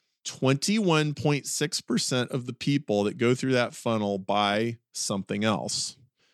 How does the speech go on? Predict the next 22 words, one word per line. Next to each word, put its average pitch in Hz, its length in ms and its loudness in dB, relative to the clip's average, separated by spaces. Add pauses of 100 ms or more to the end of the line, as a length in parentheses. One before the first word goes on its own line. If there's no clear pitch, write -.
(140)
and 104 480 0
seventy-eight 117 1200 0
point 113 360 -4
four 156 300 2
percent 101 520 -4 (340)
don't. 110 400 0
So 110 260 4
in 127 120 2
other 127 160 8
words, 107 300 4 (340)
really 139 400 4
close 160 340 2
to 117 120 -8
twenty 120 300 -2
percent 123 360 0
of 117 80 0
the 113 60 -6
people 95 560 0
will 104 120 -2
take 135 360 -2
the 113 140 0
upsell. - 680 -4